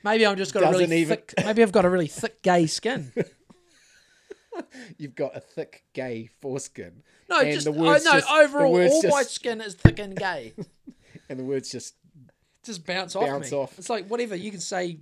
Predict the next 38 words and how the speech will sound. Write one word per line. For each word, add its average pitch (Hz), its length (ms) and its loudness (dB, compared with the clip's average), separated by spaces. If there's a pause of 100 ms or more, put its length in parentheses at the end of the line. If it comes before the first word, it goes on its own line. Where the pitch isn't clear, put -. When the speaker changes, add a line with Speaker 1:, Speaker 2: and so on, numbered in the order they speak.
Speaker 1:
call 180 160 -10
me 170 80 -8
whatever 170 200 -10
you 151 80 -10
want. 170 280 -12
It 143 100 -20
doesn't 156 220 -12
worry 147 240 -14
me. 123 220 -20 (200)
You 110 80 -20
know? 151 120 -20 (640)
<laughs> - 0 -
Um, 175 520 -6 (160)
so 190 260 -10 (560)
shout 190 200 -10
out 170 100 -12
to 151 40 -20
Dylan. 185 840 -6 (160)
Uh, 147 340 -12
now, 147 340 -10
I 147 120 -10
did 175 320 -12
pinch 180 260 -16
a 156 60 -14
thing 160 260 -16
off, 147 380 -14
uh, 143 400 -12
Voices 160 360 -14
Freedom, 175 560 -10
and 156 120 -12
it 147 80 -16
was 135 260 -14
essentially, 151 680 -12 (560)
um, 135 560 -12 (160)
just 202 240 -8
a 151 340 -4
screenshot 190 540 -8
of 165 520 -6